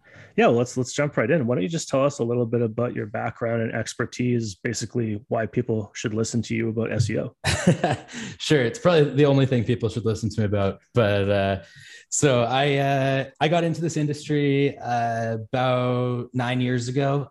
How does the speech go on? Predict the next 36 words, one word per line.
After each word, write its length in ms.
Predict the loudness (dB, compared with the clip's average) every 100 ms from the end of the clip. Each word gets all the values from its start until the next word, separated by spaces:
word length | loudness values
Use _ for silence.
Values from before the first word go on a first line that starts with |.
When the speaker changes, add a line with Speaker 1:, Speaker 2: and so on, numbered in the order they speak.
| -8
Speaker 2:
Um, 640 | -4 -2 0 -2 -2 -4
I 80 | -4
started 420 | -4 0 0 2
off, 320 | 2 0 -2 -6 -6
uh, 280 | -2 0 0
with 120 | 0
an 80 | 0
e-commerce 720 | 0 -2 0 0 -2 -4 -10 -4
website, 500 | 0 0 2 2 2
and 120 | 0 2
I 100 | 2
was 180 | 2
selling, 480 | 2 0 0 0 0
uh, 300 | 0 0 -2 -6 _ _ _
like, 180 | -2 0
backyard 400 | 0 2 0 0
patio 320 | 0 0 0
furniture 600 | 2 0 0 0 0 2
and 100 | 0
fire 180 | 0 0
pit 180 | 0 -2
tables 380 | -2 -2 -2 0
and 100 | -2
stuff. 360 | 0 0 -2 -6 -20 -20 -20 _ -2
And 720 | 0 2 2 2 2 0 4
we 80 | 4
were 60 |
doing 240 | 6 4 4
everything 600 | 0 0 0 0 2 0
with 220 | -2 -2
paid 180 | -2 -2
advertising, 840 | -2 -4 -4 -4 -4 -2 -2 -2
and 380 | -2 0 0 0
it 60 | 0
was 140 | 2
working. 640 | 4 2 2 0 0 -4